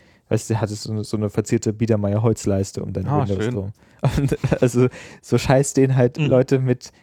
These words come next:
Speaker 1: Geschmack und Verstand niemals benutzen würden. Ähm, und die meinten dann auch so, "Na ja, wenn wir halt irgendwie so ein Produkt machen", dann ha-, da ging's halt so um Raubkopiere-, Raubkopierer beim Spielen, bei Spielen so. Und dann meinten wir, "Na, das haben wir schon bei unseren Stardock-Dingern gelernt.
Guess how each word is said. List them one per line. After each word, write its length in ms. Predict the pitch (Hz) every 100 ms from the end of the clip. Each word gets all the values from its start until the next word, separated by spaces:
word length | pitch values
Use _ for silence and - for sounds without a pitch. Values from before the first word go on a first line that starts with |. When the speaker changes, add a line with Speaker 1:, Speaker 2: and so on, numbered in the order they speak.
| _
Speaker 1:
Geschmack 500 | 120 - 131 147 -
und 200 | 127 120
Verstand 500 | - 120 123 131 156
niemals 400 | - 131 135 123
benutzen 380 | - 135 - 165
würden. 220 | 170 208 262 _ _ _ _ - _ _
Ähm, 440 | 120 120 120 123 127 _ _ _ - _
und 220 | - 127
die 80 | 139
meinten 260 | 135 147 151
dann 160 | 160
auch 120 | - 160
so, 120 | 117
"Na 80 | 104
ja, 200 | 123 143
wenn 140 | 123
wir 100 | 127
halt 100 | 117
irgendwie 240 | 127 127 113
so 60 |
ein 80 | 110
Produkt 320 | - 131 -
machen", 300 | 185 180 196 - _ _ _ _ _ _ _ _ _ _ - - _
dann 160 | - 117
ha-, 100 | 127
da 260 | - 85 110
ging's 180 | 117 123
halt 100 | 120
so 80 | 113
um 60 | 110
Raubkopiere-, 600 | 110 - - 113 98 98 - _ _ - 120 - -
Raubkopierer 460 | 117 - 117 113 98
beim 160 | 98
Spielen, 400 | 98 - 95 92 - _ _ _ -
bei 80 | -
Spielen 300 | - - -
so. 80 |
Und 80 | 107
dann 100 | 104
meinten 180 | 104 117
wir, 80 | 120
"Na, 100 | 113
das 140 | 117
haben 120 | 139
wir 60 | 127
schon 140 | -
bei 80 | 123
unseren 260 | 123 120 113
Stardock-Dingern 600 | - 117 147 139 151 147
gelernt. 360 | 143 143 156